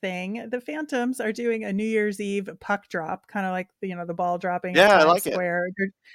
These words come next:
Speaker 1: they're making a giant hockey puck for downtown Allentown, which sounds like a lot of fun, and you should go if you are in that area.
Speaker 2: Yeah, if I wasn't, like, a couple hours away, I would go. I think that's awesome.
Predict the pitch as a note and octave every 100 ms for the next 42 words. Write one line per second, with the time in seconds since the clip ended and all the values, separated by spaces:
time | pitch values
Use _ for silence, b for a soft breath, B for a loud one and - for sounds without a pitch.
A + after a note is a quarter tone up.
0 | B G#3+ G3 G3 F#3+ F3 F3 F3 F#3 F#3
1 | F#3+ F3+ F#3+ F3+ F#3 G3 F3+ F3+ E3+ -
2 | - F3 F3+ F3 F#3 F#3 F3 E3+ F3 F3
3 | F3+ F#3+ F3 F3+ B3+ - E4+ F4+ F4 E4
4 | D4 C#4 C#4 - D#4 A#3 F#3+ G#3+ A3 A#3
5 | C#4 C4+ C4+ C4+ A#3+ F#3 - - G#3 -
6 | G3+ G3+ F#3 F#3+ G3 G3 F#3+ F#3 F#3 F#3
7 | G3 F#3 F3 F3+ - A3+ A#2 A#2+ A#2+ B2+
8 | B2 - _ F#2+ G#2+ G#2 _ _ _ _
9 | - - A#2 A#2 A2+ A2 G#2 G2+ A#2 C3+
10 | G#2 G#2 G#2 B2 B2 D#2+ F2 G2+ - G2
11 | - G#2 G#2 -